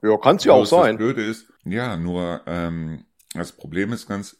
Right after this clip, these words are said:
Speaker 2: im Moment hab ich halt das Schöne, ich kann etwas verkaufen, wo ich hundertprozentig dahinter stehe und wo ich auch weiß, es funktioniert.
Speaker 1: Mhm.
Speaker 2: Das heißt also, wenn ich jemandem sage, okay, wir machen Werbung, dann machen wir auch Werbung. Ich weiß auch genau wie.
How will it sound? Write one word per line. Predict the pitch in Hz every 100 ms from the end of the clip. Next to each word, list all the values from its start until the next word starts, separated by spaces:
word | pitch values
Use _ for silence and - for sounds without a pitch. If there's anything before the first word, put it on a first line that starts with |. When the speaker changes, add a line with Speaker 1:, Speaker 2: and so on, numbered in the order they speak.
| _
Speaker 2:
im | 113
Moment | 117 113 147 175 139
hab | 135 -
ich | 113 -
halt | 110 110
das | 104
Schöne, | - 107 104 113
ich | - -
kann | 110 113
etwas | 78 - 92 -
verkaufen, | 78 - 80 85 95 135 135 _ _ _ _
wo | 101 104
ich | -
hundertprozentig | 151 165 139 127 - 104 90 92
dahinter | 92 95 107 78
stehe | - - 71 110 202 _ _ _ -
und | 104 101
wo | 120
ich | 110
auch | - 95
weiß, | 101 104
es | 101
funktioniert. | 95 92 - 85 73 71 - _ _ -
Speaker 1:
Mhm. | 95 92 113 _ _
Speaker 2:
Das | - 82
heißt | 98 95 76
also, | 95 95
wenn | 98 107
ich | 113 110
jemandem | 107 104 - 87
sage, | 92 101 95
okay, | 87 104 98
wir | 92
machen | 92 90 73
Werbung, | 73 95 107
dann | 85 78
machen | 82 87 78
wir | 53
auch | - -
Werbung. | 60 67 55 50
Ich | -
weiß | 82 87 -
auch | 71
genau | 69 69 65 69
wie. | 104 110 113